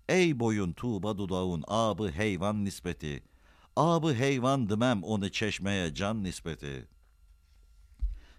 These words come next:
Üstünlük benzetme. "Satma rayigan senem hezre dudağın suyunu.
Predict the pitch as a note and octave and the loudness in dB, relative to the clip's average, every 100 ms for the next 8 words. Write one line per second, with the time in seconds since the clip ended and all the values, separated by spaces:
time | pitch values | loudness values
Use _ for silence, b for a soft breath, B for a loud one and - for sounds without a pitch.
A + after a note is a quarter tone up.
0 | - D3+ - D3+ D3 - C#2 C#2 C#2 - | -4 -2 0 0 0 -2 -6 -6 -8 -8
1 | C2+ A1+ _ - - - - b b b | -8 -10 _ -20 -20 -20 -20 b b b
2 | b b b - - E3+ - E3+ C#3+ C3+ | b b b -6 -2 0 2 2 4 4
3 | C3 C3 B2 B2 - A#2 B2+ G#2+ A2 G2 | 4 4 4 4 4 2 4 4 2 0
4 | A2 G2+ G#2 F#2+ G#2 G2+ A#2+ - A2 F#2 | -2 -2 0 0 2 4 2 -2 -2 -2
5 | F2 E2 C#2+ | -2 -2 -4